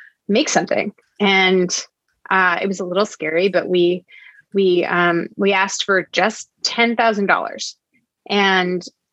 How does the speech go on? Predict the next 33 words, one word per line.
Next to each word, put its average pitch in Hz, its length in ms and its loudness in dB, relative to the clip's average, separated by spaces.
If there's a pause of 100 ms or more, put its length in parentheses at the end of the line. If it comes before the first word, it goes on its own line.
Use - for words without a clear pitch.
uh, 180 440 2
we 208 240 -4
knew 220 260 2
that 226 160 0
that 190 200 -2
was 180 420 -2
a 202 80 0
reasonable 185 760 0
amount 180 440 -2
to 190 140 -6
ask - 340 -4
for, - 340 0 (460)
um, 170 460 0 (160)
from 185 140 -2
our 170 180 0
fans, 175 560 -4
and 190 240 -2
that 175 300 0
it 196 160 0
wouldn't 202 220 2
take 202 240 -2
that 170 220 2
many 180 280 -2
fans 165 340 -4
to - 80 -6
get 185 240 0
to 190 100 -4
ten 175 460 0
thousand 156 300 -2
dollars. - 320 0
It - 20 0
would 339 120 0
take, 311 220 -4